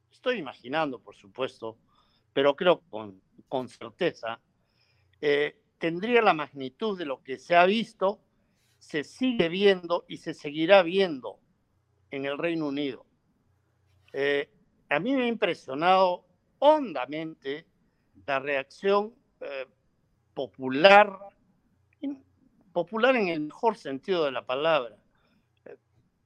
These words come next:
el pueblo somos todos, eh, y lo que se ha visto allá ha sido el pueblo reaccionando y de una forma tan espontánea, tan profundamente sentida,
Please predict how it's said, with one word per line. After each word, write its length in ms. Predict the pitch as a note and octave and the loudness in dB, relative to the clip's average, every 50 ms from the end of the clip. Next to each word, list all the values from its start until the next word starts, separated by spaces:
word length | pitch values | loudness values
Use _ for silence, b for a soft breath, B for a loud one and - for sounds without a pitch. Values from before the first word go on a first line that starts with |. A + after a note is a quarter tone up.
| _ _ _ _ B B B B - _ _ - | _ _ _ _ B B B B -20 _ _ -12
el 160 | D3+ C#3+ - | -10 -10 -10
pueblo 640 | - - A3 A3 A3 A3 G3+ F3+ F3 G#3+ B3+ - _ _ _ _ _ _ _ _ _ _ | -6 2 6 6 6 6 6 4 2 2 2 0 _ _ _ _ _ _ _ _ _ _
somos 480 | _ - - F3 E3 D#3+ D#3 - - - | _ -10 -6 -4 -4 -4 -4 -6 0 4
todos, 480 | B3 A#3+ G#3+ F3+ G3 A3 - - _ _ _ _ _ _ _ _ _ _ _ _ _ _ _ - | 6 6 6 4 0 -8 -14 -20 _ _ _ _ _ _ _ _ _ _ _ _ _ _ _ -10
eh, 260 | C#3+ C#3+ C#3+ D3 - | -8 -8 -8 -8 -10
y 100 | - D3 | -8 -6
lo 120 | D3 D3 C#3 | -4 -4 -6
que 100 | - D#3 | -6 -10
se 160 | - - F3+ | -4 0 2
ha 60 | F#3 | 2
visto 320 | F#3+ G3+ G3+ - _ F3+ E3 | 2 0 -4 -6 _ -2 0
allá 400 | D#3+ D#3+ F3 F#3 F#3+ G3 G3 - | 0 2 4 4 4 4 0 -4
ha 100 | - D3 | -12 -16
sido 400 | - _ _ D#3+ D#3+ E3 E3 - _ - | -16 _ _ -14 -12 -10 -10 -10 _ -16
el 180 | B2+ A2+ G#2+ | -18 -18 -18
pueblo 520 | - _ _ - G#3 A3 A3 G3 F#3+ F#3 E3 | -20 _ _ 4 4 4 4 2 -2 -2 -4
reaccionando 960 | C#3 C3 A#2 A2+ _ - B2 A2+ A#2+ D3 D#3+ D#3+ D#3+ D#3 C#3+ C#3+ F3 A3+ - _ _ _ _ _ _ _ _ _ - - - - | -4 -6 -8 -10 _ -16 -16 -12 -8 -6 -6 -6 -6 -6 -8 -10 -10 -12 -16 _ _ _ _ _ _ _ _ _ -20 -20 -18 -14
y 120 | C3 C3 | -10 -6
de 80 | C#3+ D3+ | -4 -4
una 240 | E3 G#3 G#3 F#3 | -2 -2 -2 -2
forma 420 | - - G#3 G3+ G3+ F#3 D#3+ - _ | -2 -2 -4 -2 -2 -2 -4 -2 _
tan 220 | - D4 D#4 D#4 | 0 0 0 -2
espontánea, 880 | - - _ - D3+ C#3 C3 - - G3 G3 F#3+ F#3 F#3 F3+ F3+ F#3 - _ _ _ _ _ _ _ _ _ _ _ _ _ _ | -6 -8 _ -8 -8 -8 -8 -2 0 2 2 2 0 -4 -6 -6 -8 -12 _ _ _ _ _ _ _ _ _ _ _ _ _ _
tan 340 | - A#3+ C4+ C4+ C4+ C4 G#3 _ _ | 4 4 4 4 2 -6 -14 _ _
profundamente 1400 | G3 F#3 F3 E3 - - - _ D#4 D#4+ E4 D#4+ D4+ C#4+ B3+ A3 G3 F#3 F#3+ G3+ A3+ B3+ C4 B3+ B3+ - C4 A3+ | -4 -4 -2 -4 -4 -8 -14 _ -8 -6 -6 -6 -6 -8 -6 -2 -2 -2 -2 -2 -4 -4 -4 -6 -8 -10 -12 -14
sentida, 800 | - - - D3+ C3 A#2+ A#2+ - _ _ - - B3 G3 C3+ - | -14 -12 -12 -10 -10 -10 -10 -12 _ _ -2 -2 0 0 -2 -4